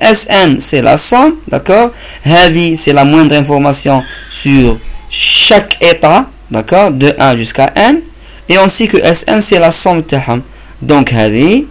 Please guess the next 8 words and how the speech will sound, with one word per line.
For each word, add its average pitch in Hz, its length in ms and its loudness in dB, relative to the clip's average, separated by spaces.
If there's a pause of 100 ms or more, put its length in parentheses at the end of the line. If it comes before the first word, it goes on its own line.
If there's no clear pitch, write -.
(120)
هذه 120 440 -2 (280)
تعطينا 147 680 2 (300)
toute 294 300 4
l'information 160 920 0 (200)
sur - 280 -2
S 208 240 0
N. 147 220 -4 (580)
D'accord ? 202 340 0